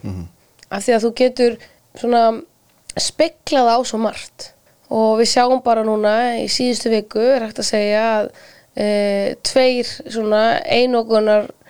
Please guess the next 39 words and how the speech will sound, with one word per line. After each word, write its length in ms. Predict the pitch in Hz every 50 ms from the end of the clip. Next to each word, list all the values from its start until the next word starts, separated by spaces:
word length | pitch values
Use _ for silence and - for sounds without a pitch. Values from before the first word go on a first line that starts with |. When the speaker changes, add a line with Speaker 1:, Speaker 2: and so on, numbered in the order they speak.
| - _ _ _ -
Speaker 2:
eh, 200 | - - 214 214 214
risar 380 | 226 247 254 240 - - 226
hafi 180 | 226 247 269 277
fallið. 480 | 285 381 392 - 240 - 196 - - 143
Speaker 1:
Mhm. 220 | 110 92 92 90 - _ - _ _ _ _ -
Speaker 2:
Það 80 | - 240
voru 360 | 254 247 240 226 220 214 - -
leigubílarnir 640 | 226 233 240 233 240 262 262 269 262 269 302 311 320
og 320 | 330 320 311 - 262 392
áfengið 320 | - - 330 277 240 233 220
að 80 | 220 220
einhverju 180 | 220 214 226 226
Speaker 1:
Mhm. 160 | 226 214 208
Speaker 2:
leyti. 160 | 214 - 185 - - - - - - - - - - - - _ _ _ -
Speaker 1:
En 120 | 240 233
Speaker 2:
Allavega 400 | 240 240 247 247 240 233 233 233
lækkaði 380 | 240 262 269 262 - 254 254 262
múrinn. 380 | 302 349 330 240 190 180 165 160 - - - - _ _ - -
Speaker 1:
Já, 100 | 127 117 113
já, 160 | 113 127 143 143 -
en 60 | 139 135
eins 140 | 143 127 135
og 60 | 139
við 20 | 143
nefndum 220 | 160 151 - 143
hér 100 | 139 143 151
upp 80 | 139 -
að, 460 | 117 110 110 117 117 120 139 135 135
hérna, 320 | 131 120 127 123 123 113 113
þetta 240 | 143 147 139 151 135
gerist 220 | - 170 160 139 -
ekki 80 | - 131
sjálfur 300 | 165 160 113 85 85 -
sér. 100 | - - - - - - _ _ _ -
Speaker 2:
Þetta 160 | - 247 254 247
gerist 240 | 311 349 359 -
ekki 160 | 359 349 320 -
sjálfur 320 | 339 320 294 262 220 190
sér 300 | - 202 190 196 202 185